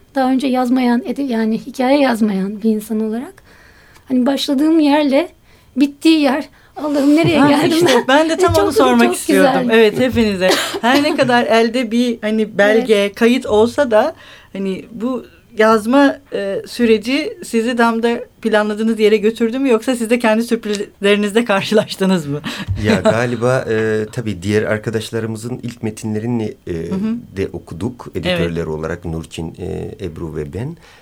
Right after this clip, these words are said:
Speaker 3: E, ve karşılıklı böyle çok hoş, e,
Speaker 2: Hı hı.
Speaker 3: yazışmalar, birbirimizden öğrendiğimiz şeyler oldu. Ya acaba birbirimizin öyküleri hakkında da ya acaba öyle değil de şöyle mi bitse veya
Speaker 2: Hı hı.
Speaker 3: şu aslında o karakter biraz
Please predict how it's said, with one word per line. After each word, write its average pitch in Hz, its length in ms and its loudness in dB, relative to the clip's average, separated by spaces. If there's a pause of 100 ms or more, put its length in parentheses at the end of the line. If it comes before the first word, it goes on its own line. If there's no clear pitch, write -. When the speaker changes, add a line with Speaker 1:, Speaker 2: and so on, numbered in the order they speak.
(260)
Speaker 3:
E, 104 80 -6 (560)
ve 113 100 -8
karşılıklı 113 600 -10
böyle 110 380 -4
çok - 320 -12
hoş, - 340 -6 (440)
e, 107 80 -2
Speaker 2:
Hı 90 180 -2
hı. 67 80 -6
Speaker 3:
yazışmalar, 90 760 -4
birbirimizden 95 580 -4
öğrendiğimiz 98 600 -2
şeyler 90 320 -2
oldu. 69 400 -4 (240)
Ya 90 120 0
acaba 107 300 0
birbirimizin 110 480 -2
öyküleri 107 400 -2
hakkında 107 400 -6
da 107 40 -6
ya 117 140 -6
acaba 110 420 -6
öyle 127 280 -4
değil 120 180 -6
de 90 80 -6
şöyle 131 360 -4
mi 76 180 -6
bitse - 400 -12 (140)
veya 80 200 -2
Speaker 2:
Hı 160 40 -4
hı. 160 80 -6 (560)
Speaker 3:
şu - 420 -6
aslında 123 340 -6
o 127 120 -2
karakter 135 440 -8
biraz 127 200 -8